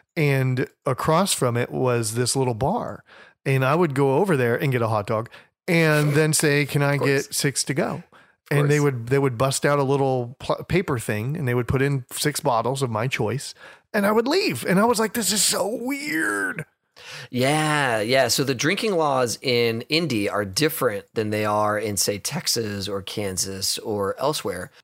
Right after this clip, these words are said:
Speaker 2: I don't remember if there's an open container law in Indy.
Speaker 1: We haven't pushed it.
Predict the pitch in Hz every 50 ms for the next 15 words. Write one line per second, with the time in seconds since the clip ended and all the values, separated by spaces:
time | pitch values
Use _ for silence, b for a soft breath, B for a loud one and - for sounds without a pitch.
0 | b _ - 135 160 240 240 - 170 160 139 139 151 165 165 180 180 180 170 175
1 | 185 165 151 160 156 - 160 160 156 156 156 151 151 160 156 156 160 160 160 165
2 | 165 165 165 165 - - 156 151 151 151 151 151 - 160 160 165 165 180 185 196
3 | 202 - B B B B B 160 135 151 170 160 151 139 120 117 113 107 - 123
4 | 113 - - - 120 -